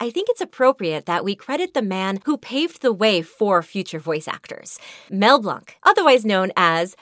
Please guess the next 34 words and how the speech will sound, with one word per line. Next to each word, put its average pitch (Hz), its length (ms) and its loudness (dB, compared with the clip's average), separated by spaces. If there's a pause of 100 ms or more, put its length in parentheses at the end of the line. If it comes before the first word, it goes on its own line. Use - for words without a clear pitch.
(100)
the 190 140 0
Man 214 520 0
of 220 140 -6
a 180 80 -14
Thousand 277 540 -4
Voices. - 720 -12 (100)
Many 370 320 0
of 196 80 -4
you 202 140 0
may 190 180 2
have 302 140 2
heard 196 180 -4
his 160 140 -4
name, 170 360 -6
and 240 200 -4
some 339 180 0
of 427 120 -4
you 302 260 0
already 208 340 0
know 202 240 0
who 190 140 -6
he 170 180 -8
is. - 380 -8 (420)
But 214 220 2
if 240 160 2
you 339 120 2
don't, 294 440 0
then 214 340 0 (160)
now 196 200 4
you 233 180 2
will. 359 260 -2 (380)
Melvin 349 460 4 (140)
Jerome 214 640 2
Blanc 196 640 -2